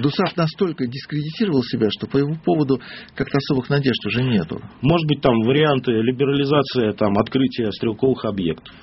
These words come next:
Speaker 2: Тот же самый airsoft, как входи-, вхождение и так
Speaker 1: Да.
Speaker 2: далее. Не значит, что на это сразу надо государственные деньги взять. Вот ещё интересная тема есть.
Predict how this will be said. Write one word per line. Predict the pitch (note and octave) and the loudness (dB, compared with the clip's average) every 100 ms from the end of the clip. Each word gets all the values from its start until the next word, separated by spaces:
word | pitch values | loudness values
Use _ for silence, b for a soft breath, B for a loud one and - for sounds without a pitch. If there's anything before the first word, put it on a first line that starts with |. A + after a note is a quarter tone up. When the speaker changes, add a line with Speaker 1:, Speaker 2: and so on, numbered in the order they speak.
| - - | -8 -2
Speaker 2:
Тот | A#2 | 0
же | C3 | 0
самый | C3+ C3 C3 A2 | 2 2 2 0
airsoft, | A#2 B2 A#2 G#2+ F#2 - | 2 0 0 -2 -2 -6
как | F#2+ | -10
входи-, | - G#2+ G2+ - | -4 -2 -2 -6
вхождение | - G#2+ G2+ G2+ F#2 A2+ | -6 -2 0 0 0 -2
и | |
так | - - | -2 0
Speaker 1:
Да. | C3+ | 2
Speaker 2:
далее. | G#2 - B B | 0 -6 B B
Не | B2+ | 0
значит, | C3 D#3 | 2 0
что | - A2+ | -2 -4
на | G#2+ | -4
это | |
сразу | - - E2+ G#2+ | -4 -6 -6 -6
надо | - | -10
государственные | - - - G2 - G2 | -10 -10 -6 -6 -4 -6
деньги | G#2+ - - | -4 -6 -10
взять. | - - B B B B | -12 -14 B B B B
Вот | E3 E3+ | 0 0
ещё | - F#3+ | 0 0
интересная | D#3 C3 A#2+ - G2+ | -2 -4 -6 -8 -10
тема | F#2+ A2 A2 | -10 -10 -8
есть. | A2 - - | -10 -10 -10